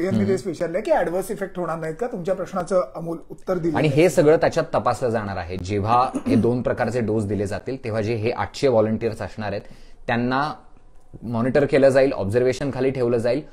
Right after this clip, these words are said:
Speaker 2: त्यांच्या रक्ताचे नमुने घेऊन ते सुद्धा तपासले जातील की आतमध्ये कशा प्रकारची प्रक्रिया घडतेय आणि
Speaker 1: Exactly.
Speaker 2: इतर काही response शरीरात येताना
Speaker 1: True.
Speaker 2: दिसत नाहीये ना, कुठला adverse effect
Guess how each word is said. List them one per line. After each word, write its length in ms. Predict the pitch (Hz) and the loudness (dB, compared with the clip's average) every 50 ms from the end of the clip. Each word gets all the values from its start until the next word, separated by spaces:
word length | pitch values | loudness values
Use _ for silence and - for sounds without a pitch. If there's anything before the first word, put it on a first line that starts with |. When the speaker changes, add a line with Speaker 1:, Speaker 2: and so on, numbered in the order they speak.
| - - - - | -18 -20 -8 -6
Speaker 2:
त्यांच्या 300 | 127 120 120 117 175 165 | -2 -2 0 0 0 2
रक्ताचे 480 | - 131 - - - - 151 151 - 165 | 2 0 -2 -2 0 0 0 2 2 0
नमुने 360 | 156 151 151 151 151 151 147 | 0 0 -2 -2 -2 -2 -2
घेऊन 200 | 135 156 160 156 - | -2 -4 -4 -2 0
ते 120 | 156 156 151 | 0 2 2
सुद्धा 280 | 156 160 143 131 160 | 2 -2 -2 0 -2
तपासले 480 | 156 156 143 - 143 139 - - 139 131 | 0 0 -2 0 -2 -4 -2 -2 -2 0
जातील 300 | 127 127 123 - 139 135 - | 0 -2 -2 -2 -6 -4 -4
की 60 | 165 - - | -6 -6 -4
आतमध्ये 400 | 107 107 - 127 123 120 143 156 | -6 -6 -6 -4 -2 0 0 0
कशा 280 | 151 - 123 110 143 135 | 0 0 -2 -2 -2 -2
प्रकारची 420 | - 131 - 139 131 123 - 120 | -2 -2 -2 -4 -6 -4 -4 -6
प्रक्रिया 400 | - - 113 - 127 131 143 143 | -4 -4 -4 -2 0 0 2 2
घडतेय 300 | 135 131 - - 143 165 | 2 0 -2 -2 -4 -6
आणि 360 | 185 - - - - - 180 | -6 -8 -14 -20 -8 -6 -2
Speaker 1:
Exactly. 240 | 170 143 180 208 190 - | 2 4 4 4 4 2
Speaker 2:
इतर 280 | 170 - - 220 214 | 2 2 4 2 2
काही 200 | - 220 196 196 | 6 6 6 6
response 420 | 170 165 147 - 156 151 165 156 - | 6 4 0 0 -4 -4 -4 -2 0
शरीरात 320 | 143 123 123 127 131 135 123 | 0 2 2 2 2 0 0
येताना 260 | 123 104 - 110 113 | -2 -4 -4 -4 -2
Speaker 1:
True. 120 | 117 110 104 | -2 -2 -2
Speaker 2:
दिसत 260 | 95 98 92 - - | -2 -4 -6 -6 -8
नाहीये 220 | 101 101 101 107 | -8 -6 -6 -6
ना, 100 | 117 147 | -8 -8
कुठला 340 | - - 131 - - 160 - | -8 -8 -8 -4 -4 -4 -4
adverse 400 | - 113 117 120 135 151 135 - | -2 -2 0 2 2 0 0 -4
effect 300 | 135 110 - 143 147 - | -6 -2 -2 -2 -2 -2